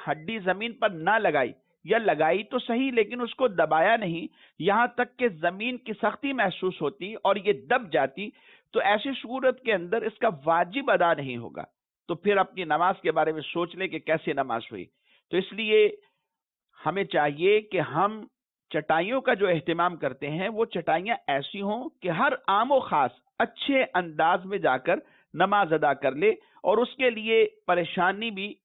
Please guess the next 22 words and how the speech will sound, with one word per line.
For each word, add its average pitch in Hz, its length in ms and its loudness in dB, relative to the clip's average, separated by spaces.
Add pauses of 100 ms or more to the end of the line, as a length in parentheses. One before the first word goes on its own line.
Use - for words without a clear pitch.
(200)
لازم 160 380 0
نہ 135 100 -2 (100)
آئے۔ 101 160 -2 (500)
اور 226 240 4
اگر 202 280 4 (240)
فرض 302 260 0
کر 220 160 2
لیں 220 160 -2
کوئی 226 160 -2
ایسی 190 220 0
چٹائی 185 400 2
لے 196 260 4
آئے 156 220 2
ہیں 135 140 -4 (320)
تو 190 80 0
وہاں 202 260 2
پر 220 260 2
اس 202 180 -4
کا 190 100 2
اہتمام 170 520 0
کریں 233 340 0
کہ - 180 -8